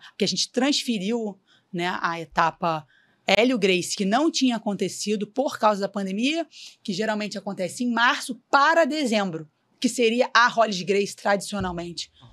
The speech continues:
que seria feita, né, em dezembro, né? Então, a gente conseguiu fazer isso até pra gente poder, é,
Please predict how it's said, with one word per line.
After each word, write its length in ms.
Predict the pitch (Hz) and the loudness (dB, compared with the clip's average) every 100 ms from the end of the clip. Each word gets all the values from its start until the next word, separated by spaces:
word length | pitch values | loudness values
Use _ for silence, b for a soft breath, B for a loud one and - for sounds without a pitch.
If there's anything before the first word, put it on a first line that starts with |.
| b | b
que 60 | - | -6
seria 300 | 190 180 175 | -2 0 -2
feita, 400 | - 185 185 170 | 0 -2 -2 -4
né, 180 | 165 175 _ - | -4 -8 _ -10
em 80 | 175 | -6
dezembro, 640 | 175 160 160 151 151 160 | -4 -4 -6 -8 -8 -10
né? 140 | 156 | -10
Então, 140 | 165 185 | -8 -8
a 60 | |
gente 180 | 180 170 | -6 -10
conseguiu 520 | - 190 208 175 208 214 B B | -8 -8 -4 -2 -2 -2 B B
fazer 320 | - 190 175 | 0 2 2
isso 220 | 190 196 | -4 -4
até 160 | 180 185 | -6 -6
pra 120 | 180 | -6
gente 200 | 185 190 | -6 -8
poder, 400 | - 190 180 190 b b _ _ | -6 -4 -2 -4 b b _ _
é, 600 | 185 170 170 165 160 | -6 -6 -6 -8 -8